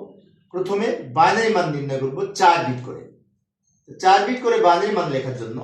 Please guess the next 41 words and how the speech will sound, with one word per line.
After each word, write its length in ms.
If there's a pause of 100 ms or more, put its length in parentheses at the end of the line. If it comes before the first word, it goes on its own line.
(120)
আমরা 160
একটা, 160
এখানে 160
একটা 220
কোডের 300
হেল্প 200
নিতে 180
পারি, 140 (520)
এইট 220 (120)
ফোর 140 (140)
টু 80 (100)
ওয়ান। 180 (540)
এর 160
উৎপত্তি, 480
উৎপত্তি 400
সম্পর্কে 340
ইতিপূর্বে 360
আমি 160
আলোচনা 320
করেছি, 260 (180)
তারপরেও 400 (640)
বলছি, 320
লক্ষ্য 240
করি, 120 (500)
এক, 220 (240)
একের 240
দ্বিগুণ 220 (100)
দুই, 220
দুইয়ের 260
দ্বিগুণ 280
চার, 120 (120)
চারের 240
দ্বিগুণ 280
আট। 120 (480)
আর 80 (120)
অন্যভাবে 480
যদি 140
আমরা 180
বের 140
করতে 240
চাই, 160